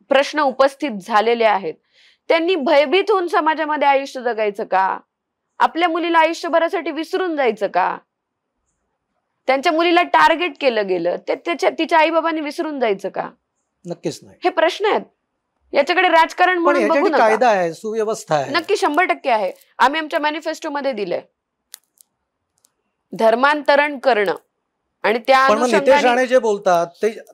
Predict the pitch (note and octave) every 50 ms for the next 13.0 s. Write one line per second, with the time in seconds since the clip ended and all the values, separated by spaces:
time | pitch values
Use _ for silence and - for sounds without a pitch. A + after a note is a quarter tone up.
0 | _ - - F3+ F#3+ G#3 A#3 G#3+ A3 A#3+ A#3+ G#3 F#3+ F#3+ F#3 F3+ F3+ - _ F3
1 | D#3+ F3+ F3 F3 E3+ G3+ G3 G#3 G#3+ F3+ E3 E3+ - G#3 A3+ A#3 A3 G#3 G3+ F3+
2 | F#3+ F3+ - - G#3 F#3 F#3+ F#3 G3+ F3+ E3+ F#3 G#3 G3+ - _ _ _ _ _
3 | - - G3+ G3 F#3+ B3 A3 F3+ - A#3 A#3 A#3 A#3+ A#3+ A#3 A3+ A3+ A3+ A3 G#3
4 | G3+ F#3+ - F#3 E3+ E3 - _ _ _ _ - - C4 G#3+ A3 B3+ C4+ - -
5 | B3 A#3+ B3+ B3+ C4+ B3+ C4+ C4+ D4 C#4+ - B3 B3+ C#4 C#4+ - - - A#3 B3+
6 | B3 - - D#4+ E4 D#4+ D4+ C#4+ C#4+ C#4+ C#4+ C#4+ C#4 C#4+ C4+ C4+ A3+ - - D#3
7 | B2 A#2+ - _ _ _ - A#3+ A3+ - - - G3 F#3+ F3+ F#3 F#3 G#3+ A3 A#3
8 | G#3 - A#3 A#3+ B3+ B3+ A#3 D#3 E3+ A#3+ A#3+ A#3+ A#3 A3 G#3+ G#3 G#3 G#3 G3 F#3+
9 | F3+ E3+ D#3+ E3 D#3+ D3+ D3 - E3 - C3+ C3+ C#3+ - - - - - C4+ C#4
10 | C4+ B3 C4 C#4 - C#4+ C#4 A#3+ G#3 A3+ A3+ A3 A3 B3 B3+ B3+ - B3+ A#3 A3+
11 | A#3+ F#3+ D3+ - - F3+ - - C#4 A#3+ A#3+ A#3+ A#3+ B3+ A#3 B3+ B3+ B3 - -
12 | C#4+ B3+ A#3+ B3 A#3+ - C#4 B3+ A#3 A#3+ A3+ F#3+ F3+ F3 D#3+ C#3 D3 D3+ D3 E3+